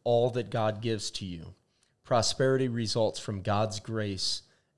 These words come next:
and our faithfulness to fellow biblical principle." Bi-, yeah, follow bi-, biblical principles. "A prosperous person is one who is wealthy in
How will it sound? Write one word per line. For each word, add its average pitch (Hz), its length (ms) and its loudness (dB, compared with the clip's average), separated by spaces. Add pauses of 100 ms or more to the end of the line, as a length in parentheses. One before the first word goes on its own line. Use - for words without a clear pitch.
and 117 240 -2
our 113 200 4
faithfulness 110 960 -2
to - 180 -8
fellow 113 400 0
biblical 104 560 -6
principle." - 600 -10 (240)
Bi-, 131 260 0
yeah, 117 220 2
follow 120 400 4
bi-, 110 240 -2 (100)
biblical 110 460 -6
principles. - 580 -12 (480)
"A 110 80 -8
prosperous 131 640 2
person 107 480 -6 (280)
is 107 200 -6
one 110 220 0
who 104 140 -2
is 98 160 -6
wealthy 104 380 0
in 87 100 -6